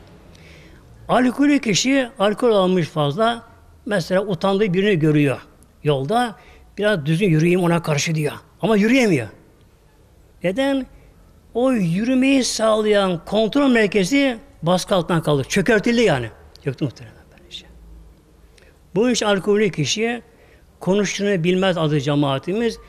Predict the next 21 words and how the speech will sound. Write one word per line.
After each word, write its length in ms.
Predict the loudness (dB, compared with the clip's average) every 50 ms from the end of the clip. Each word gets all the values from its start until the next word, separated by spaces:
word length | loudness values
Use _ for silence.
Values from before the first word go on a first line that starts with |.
| -20 -20 -20 -6
Hele 220 | -4 -2 0 2
Allah 260 | 2 2 2 2 0
korusun 540 | 0 0 0 0 0 0 0 0 -2 -2 -4 -2
arabaya 440 | 0 0 0 2 2 2 0 2 2
da 160 | 0 -2 0
bindi 300 | 0 0 0 0 0 0
mi 420 | 2 2 2 2 2 2 0 -2 -4 -10 -18 -20 -20 -20 -20 -20 -20 -20 -20 -20 -20
hem 320 | -8 -4 -2 -2 -2 -2
kendi 320 | -4 -4 -2 -2 0 0 0
hayatı 320 | 0 0 0 -2 -2 -4
tehlikeli, 800 | 0 0 2 2 2 0 0 0 0 0 0 0 0 -2 -2 -4 -8 -16 -20 -20 -20 -18
hem 320 | -8 -4 -2 0 0 -2 -2
çocuğu 480 | -2 -2 0 0 0 0 -2 -2 -2
tehlikeli, 680 | 0 0 0 2 2 0 0 0 2 2 2 2 2 0 -2 -8 -18 -20 -20 -20 -6
hem 220 | -4 -2 0 2
de 200 | 2 0 0 0
icabında 640 | -2 -2 0 2 2 2 2 0 0 0 0 0 -2 -4
zincirleme 440 | -2 0 0 0 2 2 0 0 -2
kaç 260 | -2 -2 -4 -4 -2
kaza 200 | -2 0 2 2
olabiliyor. 480 | 2 2 2 0 0 -2 -4 -6 -8